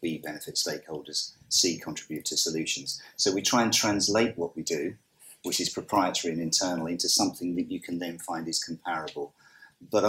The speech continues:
ultimately, we don't have anything out there in the world, currently at least, that would be comparable to, let's say, a carbon metric equivalent.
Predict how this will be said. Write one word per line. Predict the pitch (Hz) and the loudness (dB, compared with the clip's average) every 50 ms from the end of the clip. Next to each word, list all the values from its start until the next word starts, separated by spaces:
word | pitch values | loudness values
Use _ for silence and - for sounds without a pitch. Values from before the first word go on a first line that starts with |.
| 113 113 | 8 6
ultimately, | 110 - 101 92 90 87 92 87 85 87 87 90 - | 6 4 0 0 -2 -2 -2 -2 -2 -2 -2 -4 -4
we | 82 90 87 | -4 -4 0
don't | 85 104 95 92 - - - - 110 | 0 2 2 2 0 -2 -4 -4 -2
have | 104 98 95 | -2 0 0
anything | 87 85 82 82 - 87 87 87 | -2 -2 -2 -4 -4 -4 -2 -2
out | 87 85 - - | -2 -4 -4 -4
there | 82 82 80 | -4 -6 -4
in | 80 78 | -6 -6
the | 80 82 87 | -6 -4 -2
world, | 82 82 80 80 82 - - - _ _ _ _ _ _ _ - | 0 0 0 -2 -2 -6 -8 -12 _ _ _ _ _ _ _ -2
currently | - 160 156 120 87 - - - 80 90 104 | 4 4 4 4 4 0 -4 -2 0 0 0
at | - - | 2 2
least, | 101 90 76 73 - - - - - - - - - _ _ - - 85 87 | 0 0 0 2 2 2 2 2 0 -2 -4 -10 -16 _ _ -20 -10 -4 -2
that | 98 - - | -2 0 0
would | 95 92 82 | 0 -2 -2
be | - 87 82 - 90 | -2 -6 -6 -4 -6
comparable | 82 82 - 101 92 87 85 80 80 80 80 | -6 -6 -4 -4 -4 -2 -2 -2 -4 -4 -2
to, | - 82 | -2 -2
let's | 80 80 - - - | -4 -2 -2 -2 -2
say, | 76 78 78 | -2 -2 -6
a | 73 | -10
carbon | - - 95 87 82 76 76 76 78 80 | -8 -6 -6 -4 -4 -6 -8 -10 -10 -10
metric | 80 - - - - 73 - - - - _ _ - | -12 -10 -10 -12 -12 -12 -14 -18 -20 -20 _ _ -20
equivalent. | - - - - 143 - 76 69 69 | -18 -12 -8 -8 -8 -8 -10 -16 -16